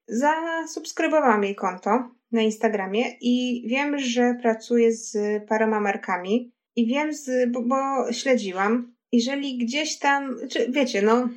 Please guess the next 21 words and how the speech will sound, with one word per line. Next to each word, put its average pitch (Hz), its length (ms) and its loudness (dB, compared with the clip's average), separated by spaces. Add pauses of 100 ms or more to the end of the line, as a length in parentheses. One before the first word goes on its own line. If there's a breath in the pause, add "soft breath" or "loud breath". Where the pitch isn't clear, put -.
(460 loud breath)
przepraszam, 220 560 0
ja 285 180 2
może 294 300 -2
tak 269 440 -6 (160)
nie 254 180 2
gadam 254 340 2
z - 200 -4
sensem, 196 520 -4
ale 240 200 4
dla 254 140 0
mnie 262 140 -4
to 240 120 -4
wszystko 233 260 -4
jest 233 200 2
oczywiste, 254 480 -2
bo 226 200 0 (380 loud breath)
jakby 233 240 2
siedzę 320 280 2
w 302 60 -8
tym 220 160 0
świecie, 226 520 -2